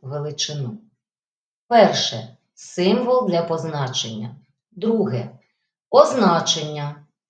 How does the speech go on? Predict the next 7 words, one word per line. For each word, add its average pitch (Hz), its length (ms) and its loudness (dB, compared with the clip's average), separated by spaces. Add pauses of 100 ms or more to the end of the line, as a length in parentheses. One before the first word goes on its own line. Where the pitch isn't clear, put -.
(340)
Третє. 160 640 -2 (240)
Властивість, 196 880 -2
яку 143 420 -2
характеризує. 127 1040 -6 (580)
Четверте. 147 840 0 (560)
Формули. 147 840 0 (640)
П'яте. 190 640 0